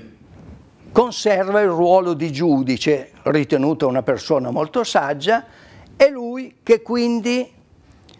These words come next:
ha il compito di destinare le anime dei peccatori nel cerchio più appropriato. E lo fa in un modo molto curioso.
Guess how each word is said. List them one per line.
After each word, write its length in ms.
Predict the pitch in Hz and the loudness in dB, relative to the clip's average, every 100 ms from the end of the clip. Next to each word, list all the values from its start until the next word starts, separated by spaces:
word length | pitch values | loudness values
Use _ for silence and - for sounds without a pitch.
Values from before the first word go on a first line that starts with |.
| - | -2
ha 120 | 185 | 0
il 200 | 220 226 - | 0 -6 0
compito 720 | 220 220 202 208 208 214 - _ | 0 2 -4 -6 -2 -2 -4 _
di 180 | - - | -2 0
destinare 1120 | 165 170 - 196 190 185 170 139 120 117 107 - - - - | 2 0 -2 -2 2 2 2 0 -2 -6 -8 -16 -20 -20 -16
le 220 | - 147 147 | 0 2 4
anime 480 | 180 180 151 143 | 2 0 -2 -2
dei 160 | 131 143 | 0 0
peccatori 1000 | - 190 - 240 180 110 101 101 131 - - | 0 -2 0 -2 0 0 -2 -4 -8 -8 -2
nel 260 | 175 214 | -2 -2
cerchio 640 | - 160 131 127 - 156 | 0 2 2 -2 0 0
più 240 | 147 143 131 | 0 -2 0
appropriato. 1120 | 131 - 139 123 135 110 85 - - - - - - - - - - - - - - - _ _ - | 0 -2 -6 -4 -4 -4 -4 -8 -12 -14 -16 -20 -20 -20 -20 -20 -20 -20 -20 -20 -20 -20 _ _ -2
E 100 | 226 | 0
lo 120 | 247 | 0
fa 160 | - 269 | -2 -4
in 100 | 185 | -2
un 100 | 143 | 0
modo 260 | 202 160 | 0 0
molto 360 | 131 165 - 120 | -2 -2 -4 -6
curioso. 760 | 127 127 190 113 82 90 92 | -4 0 0 0 -10 -18 -20